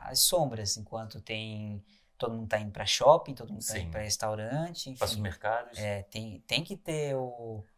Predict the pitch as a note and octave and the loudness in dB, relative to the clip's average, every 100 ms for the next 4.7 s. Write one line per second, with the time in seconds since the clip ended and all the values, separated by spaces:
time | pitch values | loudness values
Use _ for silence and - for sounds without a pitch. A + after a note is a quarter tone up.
0 | _ _ - A#2 A2+ A#2 A#2 A2+ A#2 A2 | _ _ -4 -2 -2 -2 0 0 0 0
1 | G#2 - B2 A#2 - A2+ A#2 A2 A2 D3+ | -2 -12 2 6 6 4 -4 -4 2 6
2 | - E3+ B2 - A2+ G2+ - A2+ A2+ - | 6 6 0 -2 -2 -10 -4 -2 -2 -6
3 | A2+ A2 G#2+ G#2+ A2+ G#2 A2 A2+ A2 G#2+ | -8 -6 -6 -6 -6 -2 0 0 -2 -6
4 | - B2+ G#2+ A#2+ A2 A2+ | -6 -8 -8 -10 -10 -12